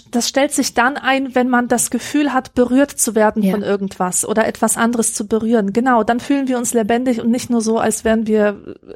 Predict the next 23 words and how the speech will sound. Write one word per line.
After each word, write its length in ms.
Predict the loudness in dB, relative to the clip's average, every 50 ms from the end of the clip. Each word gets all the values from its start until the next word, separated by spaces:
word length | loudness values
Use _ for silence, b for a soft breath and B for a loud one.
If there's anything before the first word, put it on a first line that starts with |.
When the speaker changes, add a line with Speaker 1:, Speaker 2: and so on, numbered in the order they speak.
| _ -12
Speaker 1:
freischwebend 1040 | -10 -2 0 2 2 2 2 -2 -2 0 2 2 2 2 2 -2 -4 -4 -10 -14 -10
im 180 | -4 -4 -4
Universum 640 | -2 0 0 0 2 2 0 0 0 0 -2 -2 -2
ganz 280 | -2 -2 -4 -2 -4 -4
allein. 340 | -4 -4 -4 -6 -6 -8 -10 B B B B B B B B B B
Speaker 2:
Und 180 | -4 -4 -4 -4 _
das 440 | 0 0 2 2 0 -2 -2 -6 _ _ _ _ _ _ _ _
ist 240 | -4 -4 -4 -4 _
grad 320 | -4 -2 0 0 0 -2 _ _ -20 _ _ _
viel, 560 | -20 -16 -12 -4 0 4 4 4 4 4 2
das 220 | 0 -2 -2 0
muss 180 | 0 0 0 0
eben 300 | -2 -2 -2 0 0 0
langsam 580 | 0 0 2 2 2 2 2 2 0 0 -4 -6 -4
wieder 440 | -2 0 0 2 0 0 -2 -4 -8 _ _ _ _ _ _ _ _ _ _
aufgenommen 800 | _ -2 -2 -2 0 -2 -2 -2 0 -6 -6 -6 -8 -8 -10 -12 _ _ _
werden, 600 | -6 -6 -4 -4 -4 -6 -6 -8 -10 -10 -12 _ _ _ _ _ _ _ _ _ _ _ _ _ _ _ _
wenn's 260 | _ -8 -6 -6 -8
denn 220 | _ -8 -10 -10 -10
dann 140 | -12 -12 -12
irgendwann 400 | -12 _ -12 -10 -10 -10 -10 -12
wieder 220 | -10 -8 -10 -10 -6
geht. 380 | -6 -6 -6 -6 -12 -14 _